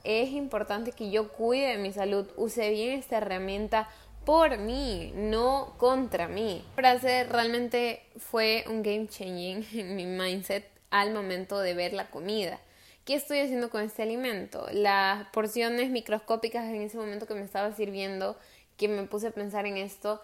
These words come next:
dije, "¿Realmente esto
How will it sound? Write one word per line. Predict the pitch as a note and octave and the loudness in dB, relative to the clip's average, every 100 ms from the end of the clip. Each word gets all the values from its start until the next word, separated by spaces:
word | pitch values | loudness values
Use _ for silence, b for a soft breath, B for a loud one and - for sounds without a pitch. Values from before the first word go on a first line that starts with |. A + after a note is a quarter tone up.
| B B B B | B B B B
dije, | G3+ A#3 A#3+ B3+ A3+ - - | -2 0 2 2 2 -2 -10
"¿Realmente | G#3 G#3+ G#3 G#3 A3 A#3 A#3 B3+ B3 - - - | -4 2 4 4 4 -2 -2 0 0 -2 -14 -4
esto | G#3+ A3+ - - A#3 A3+ | 0 0 -4 -4 -2 -2